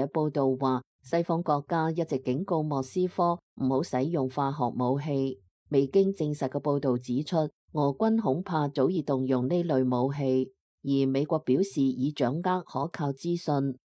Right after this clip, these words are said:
俄羅斯可能響進攻馬里烏波爾期間會使用化學製劑。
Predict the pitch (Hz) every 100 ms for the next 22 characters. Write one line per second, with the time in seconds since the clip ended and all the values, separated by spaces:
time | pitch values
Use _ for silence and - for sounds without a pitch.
0 | _ 160 143 143 143 233 233 156 170 131
1 | 131 160 190 175 170 214 214 147 151 151
2 | 156 180 196 202 196 156 139 - 131 123
3 | 147 139 147 _ 160 160 - 131 175 190
4 | 135 127 143 147 123 123 143 139 - 165
5 | 160